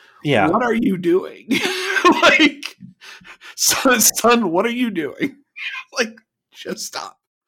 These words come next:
Speaker 1: So now we're gonna get, get to meet, um, the real tall bitch.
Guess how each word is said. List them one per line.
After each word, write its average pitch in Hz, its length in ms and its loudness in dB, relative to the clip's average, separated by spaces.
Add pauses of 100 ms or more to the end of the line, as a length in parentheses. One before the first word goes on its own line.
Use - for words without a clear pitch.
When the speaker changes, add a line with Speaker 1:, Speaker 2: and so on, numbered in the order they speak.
(120)
Speaker 1:
So - 220 0
now 247 320 6
we're 202 160 2
gonna 180 240 2
get, 156 200 -2
get 170 160 0
to 135 300 -6
meet, 143 380 -10
um, 113 500 -2 (560)
the 117 160 -2
real 135 320 0
tall 120 400 0
bitch. - 520 -4